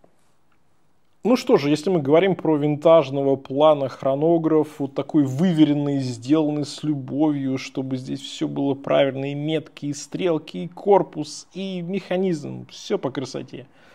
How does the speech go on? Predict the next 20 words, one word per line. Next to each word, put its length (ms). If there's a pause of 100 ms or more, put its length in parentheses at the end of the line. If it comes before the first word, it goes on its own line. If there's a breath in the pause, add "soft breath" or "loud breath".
(420 soft breath)
В 180
этом 220
плане, 340
конечно, 440
Proxima 640
сделала 560
всё 480 (600 soft breath)
правильно. 560 (400 soft breath)
С 100
точки 260
зрения 320
качества, 680
цены, 880 (160)
я 180
думаю, 240
что 180
вопросов 560
нет 240
абсолютно 600
никаких. 680